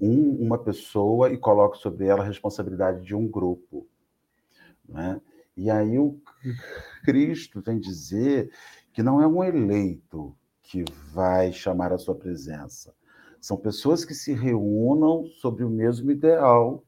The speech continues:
que ele nos propõe. E aí está também os anônimos, tantos anônimos reunidos no mesmo ideal. A pandemia nos fez enxergar isso. Quantos anônimos,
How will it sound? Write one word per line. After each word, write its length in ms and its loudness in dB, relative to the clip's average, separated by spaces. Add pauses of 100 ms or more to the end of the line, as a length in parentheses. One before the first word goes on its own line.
que 120 -6
ele 180 -2
nos 200 -4
propõe. 680 -4 (520)
E 100 0
aí 220 6
está 200 0
também 280 4
os 140 0
anônimos, 1000 0
tantos 480 0
anônimos 720 0
reunidos 680 -6
no 80 -8
mesmo 360 -8
ideal. 560 -8 (400)
A 80 2
pandemia 520 0
nos 200 -12
fez 340 0
enxergar 500 -4
isso. 340 -10 (400)
Quantos 400 -2
anônimos, 880 2